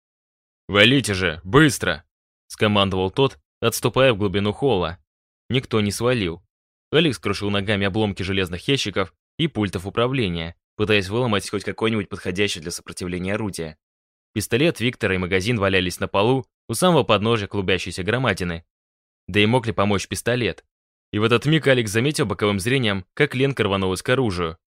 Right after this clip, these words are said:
Всего секунда, и лязг металла разрезал пространство. Четыре длинных пальца лезвия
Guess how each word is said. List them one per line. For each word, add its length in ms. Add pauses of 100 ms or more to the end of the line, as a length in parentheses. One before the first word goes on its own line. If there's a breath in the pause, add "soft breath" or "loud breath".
(240)
Всего 200
секунда, 580 (220)
и 60
лязг 240
металла 420
разрезал 380
пространство. 760 (540)
Четыре 360
длинных 380
пальца 340
лезвия 520